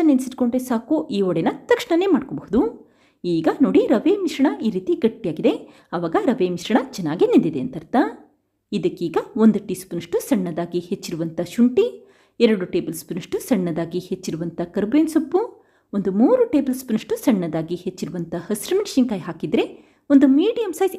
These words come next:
ಈರುಳ್ಳಿನ ಸಣ್ಣದಾಗಿ ಹೆಚ್ಚಿ ಹಾಕ್ಕೊಂಡಿದ್ದೀನಿ. ನಂತರ ಮೂರು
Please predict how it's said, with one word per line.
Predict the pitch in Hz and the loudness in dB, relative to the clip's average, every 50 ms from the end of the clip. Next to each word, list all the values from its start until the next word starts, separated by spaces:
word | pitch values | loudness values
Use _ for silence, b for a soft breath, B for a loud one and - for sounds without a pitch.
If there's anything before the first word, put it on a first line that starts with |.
| - 214 | -4 -4
ಈರುಳ್ಳಿನ | 208 190 175 160 202 311 - - - | -2 -2 -2 -2 -2 -4 -4 -4 -4
ಸಣ್ಣದಾಗಿ | 466 508 508 508 359 226 156 160 247 320 - - | -2 0 0 2 2 0 0 2 0 0 2 2
ಹೆಚ್ಚಿ | - - - - 156 | -2 -2 -2 -8 -8
ಹಾಕ್ಕೊಂಡಿದ್ದೀನಿ. | 156 - 175 165 165 160 - 190 277 427 480 - - b b b b b b b b - 185 | -8 -8 -8 -8 -6 0 4 4 4 4 4 -4 -14 b b b b b b b b -4 -4
ನಂತರ | 175 160 - 240 311 - - - - 233 | -4 -2 -2 -4 -4 -4 -4 2 4 6
ಮೂರು | 233 214 190 | 6 6 4